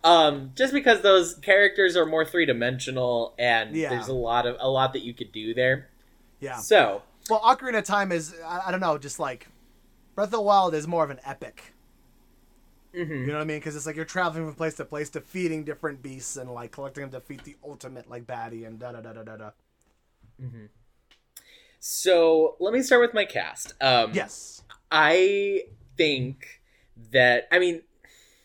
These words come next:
Speaker 1: so Link has gotta be, like, a, a pretty good actor because, like you said, he doesn't talk a whole lot, and I think that, that should be maintained in the movie.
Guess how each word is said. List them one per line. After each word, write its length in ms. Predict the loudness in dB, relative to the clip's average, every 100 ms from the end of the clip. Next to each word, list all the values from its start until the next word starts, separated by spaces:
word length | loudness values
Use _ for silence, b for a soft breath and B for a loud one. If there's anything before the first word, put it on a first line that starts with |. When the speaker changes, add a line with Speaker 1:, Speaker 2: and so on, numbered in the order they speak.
| b b b b b
Speaker 1:
so 160 | 4 4
Link 340 | 6 2 0
has 140 | 0 2
gotta 280 | 2 4 2
be, 320 | 0 0 -2
like, 460 | 0 0 0 -4 _ _ _ _ _ -4
a, 160 | -2 -2 -8
a 80 | -10
pretty 340 | 2 2 2
good 300 | 4 4 4 2
actor 440 | 2 2 0 0
because, 300 | 0 2 2
like 160 | 2 0
you 100 | -2
said, 160 | -2
he 60 | 0
doesn't 160 | -2 -2
talk 300 | 0 0 0
a 80 | 0
whole 200 | -2 -4
lot, 300 | -6 -10 2
and 100 | 4
I 120 | 4
think 240 | 2 -4
that, 80 | 0
that 200 | 2 2
should 140 | -2
be 100 | -2
maintained 480 | 0 0 0 -4 -2
in 80 | -4
the 60 | -2
movie. 560 | 0 0 -4 -14 -16